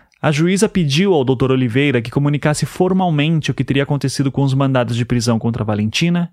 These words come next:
e Meluso, que ele havia requisitado semanas antes. Em outras palavras, ao menos de acordo com os autos,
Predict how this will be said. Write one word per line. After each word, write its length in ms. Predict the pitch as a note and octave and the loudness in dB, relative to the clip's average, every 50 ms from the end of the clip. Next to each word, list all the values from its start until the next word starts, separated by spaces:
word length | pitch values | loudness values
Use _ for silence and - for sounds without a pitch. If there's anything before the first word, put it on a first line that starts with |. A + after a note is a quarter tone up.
| _ _ | _ _
e 60 | C3+ | -2
Meluso, 520 | C#3+ D3 C#3 C3 A#2+ A2 G#2 G#2 G#2 - - _ _ _ _ _ _ _ _ | 0 0 0 0 0 -2 -4 -4 -8 -10 -12 _ _ _ _ _ _ _ _
que 120 | - - | -2 0
ele 160 | D3 D3 D3 C#3+ | 0 2 2 2
havia 220 | C#3 B2 C#3 C#3 | 2 2 2 2
requisitado 580 | C3 C3 - C#3+ B2 B2+ A#2 - A#2+ A#2 A#2 A2 | 2 0 0 -2 -2 -2 -2 -2 -2 -2 -2 -2
semanas 420 | - B2+ A#2+ A2+ A2 A2+ A2 G2 | -2 0 0 2 2 0 0 -2
antes. 500 | G2+ F#2+ F2+ F2+ - - - - - _ _ _ _ _ _ _ _ _ _ _ _ _ _ | -2 -4 -4 -6 -6 -8 -10 -10 -14 _ _ _ _ _ _ _ _ _ _ _ _ _ _
Em 80 | D3+ E3+ | -2 0
outras 220 | F3 G3 G3+ F#3 | 2 2 0 0
palavras, 460 | - E3+ D3 D3+ E3+ F3+ F#3 F3+ - - - - - | 0 2 2 2 2 2 0 -2 -2 -6 -12 -8 -2
ao 140 | - D3+ D#3 | 0 2 2
menos 280 | D#3+ F#3 A3 A#3+ A3+ | 2 2 2 2 2
de 60 | G3+ G#3 | 2 0
acordo 320 | F#3 - C#3+ C#3 B2+ B2+ | 0 2 2 2 2 2
com 220 | A#2+ - D#3 F3+ | 0 0 0 2
os 140 | G3 F3 D3 | 0 2 2
autos, 400 | D3 C3 C3 C3 - - - - | 2 2 2 0 -2 -8 -10 -12